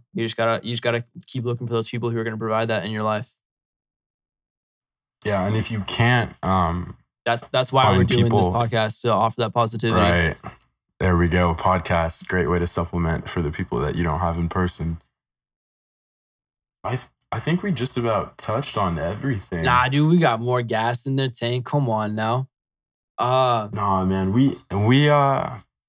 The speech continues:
Speaker 2: we touched on everything in kind of a roundabout way. Not a roundabout, but through our stories is a better way to put it.
Speaker 1: Yeah, I think we did. But, um, I think, I think there's, there's a little bit more we could talk about a little more directly.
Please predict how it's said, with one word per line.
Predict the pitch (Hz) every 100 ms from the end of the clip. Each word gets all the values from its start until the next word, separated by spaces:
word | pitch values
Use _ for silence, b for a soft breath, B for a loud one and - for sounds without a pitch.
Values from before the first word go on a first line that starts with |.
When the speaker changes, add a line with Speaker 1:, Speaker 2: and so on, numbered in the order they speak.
| _ _ _ _ _ _ -
Speaker 2:
we | 127
touched | 127 156 165
on | 170 135
everything | 117 123 120
in | 107
kind | - 104
of | 101
a |
roundabout | 90 87 92 82 82 73
way. | 82 78 80 b b b b _
Not | - 107
a |
roundabout, | 92 85 80 78
but | 87 90 - _
through | - 101
our | 87
stories | 87 - 78 76 71 73 - - _
is | 82
a | 80
better | 76 71
way | 71
to |
put | 73 -
it. | 71 - _ _ _ _
Speaker 1:
Yeah, | 170 180 143
I | 160
think | 185
we | 160
did. | 117 117 104 - _ _ _ - 123
But, | 135 131 120 -
um, | 135 131 120 107 120 120 _ _ _ _ _ _ _ _ _ _ _ _ _ _ _ _ _ _ _
I | 147
think, | 147 170 -
I |
think | 147 143
there's, | 135 131 120
there's | 131 120
a |
little | 135 131
bit |
more | 123 120
we | 117
could | 107
talk | 110 107
about | 110
a | 98
little | 113 113
more |
directly. | 110 107 101 - 104 104